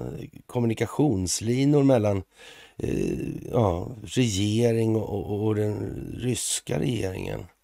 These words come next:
Vilket är absolut, eh, unikt. Jag har aldrig hört talas om något så dumt, liksom. Man, man går i krig närmast, eller utan anledning bara.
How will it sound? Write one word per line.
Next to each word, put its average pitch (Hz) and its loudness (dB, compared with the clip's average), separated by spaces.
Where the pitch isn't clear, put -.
Vilket 110 2
är 113 4
absolut, 113 0
eh, - -4
unikt. 107 -2
Jag 104 -2
har 113 -2
aldrig 98 -4
hört 92 -8
talas - -4
om 135 -4
något 135 -2
så 98 -8
dumt, 92 -6
liksom. - -10
Man, 120 4
man 117 4
går 120 6
i 127 0
krig 117 -6
närmast, 92 -4
eller 101 -4
utan 95 0
anledning - 0
bara. - -8